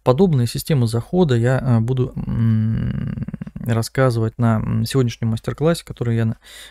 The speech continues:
надеюсь, успеет выйти сегодня к вечеру на, э, YouTube-канале Instaforex.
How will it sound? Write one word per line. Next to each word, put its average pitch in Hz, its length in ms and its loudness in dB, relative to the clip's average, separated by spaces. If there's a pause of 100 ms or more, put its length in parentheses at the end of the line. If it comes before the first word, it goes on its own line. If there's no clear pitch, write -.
(120)
надеюсь, 113 360 0
успеет 120 440 -2
выйти 113 380 -2
сегодня 113 380 -2
к - 80 -10
вечеру 117 440 -4
на, 110 420 0
э, 120 440 -2
YouTube-канале 117 640 -2
Instaforex. 175 680 -4